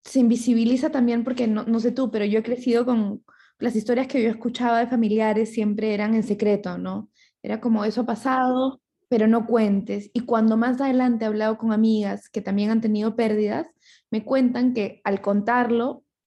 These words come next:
comienzan como a abrir una puerta. Entonces lo cuentan en sus familias, por ejemplo,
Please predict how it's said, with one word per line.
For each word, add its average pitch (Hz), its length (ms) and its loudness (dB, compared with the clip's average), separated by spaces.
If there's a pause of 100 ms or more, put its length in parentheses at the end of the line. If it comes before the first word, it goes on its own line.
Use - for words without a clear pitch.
(760)
comienzan 247 420 4
como 254 160 4
a 208 40 4
abrir 247 260 4
una 247 200 4
puerta. 202 260 2
Entonces 220 220 0
lo 226 120 0
cuentan 269 320 2
en 285 60 2
sus 269 140 0
familias, 269 540 4
por 214 100 -4
ejemplo, 233 440 0